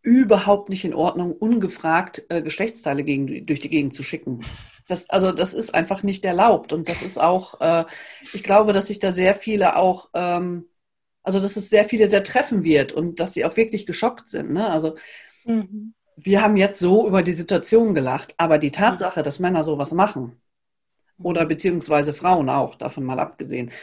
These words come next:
Speaker 1: dass
Speaker 2: Mhm.
Speaker 1: Menschen <laughs> sowas machen, das geht
Speaker 2: Mhm.
Speaker 1: überhaupt nicht.
Speaker 2: Mhm.
Speaker 1: Das, äh, äh,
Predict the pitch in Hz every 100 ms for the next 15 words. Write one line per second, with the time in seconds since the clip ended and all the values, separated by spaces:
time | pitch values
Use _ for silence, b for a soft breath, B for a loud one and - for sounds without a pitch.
0 | B B - 214 180 185 240 277 196 170
1 | - 285 185 190 196 175 143 180 190 -
2 | 127 - B - 156 190 185 214 156 -
3 | 185 - 123 - - _ _ _ _ _
4 | 208 - 165 180 185 - - 175 175 165
5 | 160 151 151 151